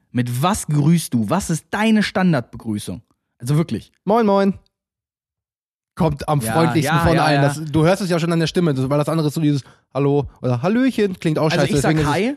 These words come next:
Speaker 1: ich sag in der Regel Hi,
Speaker 2: Ich sag
Speaker 1: außer
Speaker 2: nie
Speaker 1: auf dem
Speaker 2: Hi.
Speaker 1: Bau, da sag ich Moin.
Speaker 2: Ich sag nie Hi, ich sag immer Moin Moin. Weil das ist so dieses, weil so ein Moin ist manchmal so dieses, und ein wirklich so blöd es klingt, ein Moin Moin kriegt jeder mit.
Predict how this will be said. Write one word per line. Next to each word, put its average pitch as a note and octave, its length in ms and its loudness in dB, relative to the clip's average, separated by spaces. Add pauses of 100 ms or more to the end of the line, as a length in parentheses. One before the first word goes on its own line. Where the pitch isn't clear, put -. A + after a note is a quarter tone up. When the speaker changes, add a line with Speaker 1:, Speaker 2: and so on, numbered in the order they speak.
Speaker 1:
ich E3 140 -6
sag F3+ 160 -4
in E3+ 60 -2
der E3 120 -2
Regel C#3+ 260 -2
Hi, F3 240 -2
Speaker 2:
Ich A2+ 60 -4
sag F3+ 100 2
Speaker 1:
außer G#3 140 2
Speaker 2:
nie - 40 4
Speaker 1:
auf A2 60 2
dem A2 60 4
Speaker 2:
Hi. A2 40 2
Speaker 1:
Bau, B2+ 180 0
da A2 100 -4
sag B2+ 100 -2
ich - 220 -10
Moin. B2+ 280 0 (300)
Speaker 2:
Ich A#2 80 -10
sag A#2+ 140 0
nie B2 180 0
Hi, A2+ 160 -2
ich A2 140 -4
sag B2+ 120 -2
immer C#3+ 280 0 (220)
Moin B3 200 0
Moin. A3 320 0 (760)
Weil D#3 100 -2
das D#3+ 100 0
ist F3 100 -2
so F#3+ 60 2
dieses, F3 280 2 (160)
weil D3+ 140 0
so D3+ 80 2
ein C#3+ 120 0
Moin A#3 460 0 (340)
ist D3 200 -8
manchmal D#3+ 280 -4
so D3+ 80 -4
dieses, C#3 340 -6 (200)
und F3+ 180 -6
ein D3+ 200 -4
wirklich G#3 260 -2
so F#3 80 0
blöd F3+ 180 0
es F3+ 80 -6
klingt, E3+ 220 -2
ein C3 120 0
Moin B3+ 260 2
Moin A#3 360 0
kriegt - 280 -4
jeder D3+ 320 2
mit. C3 260 -2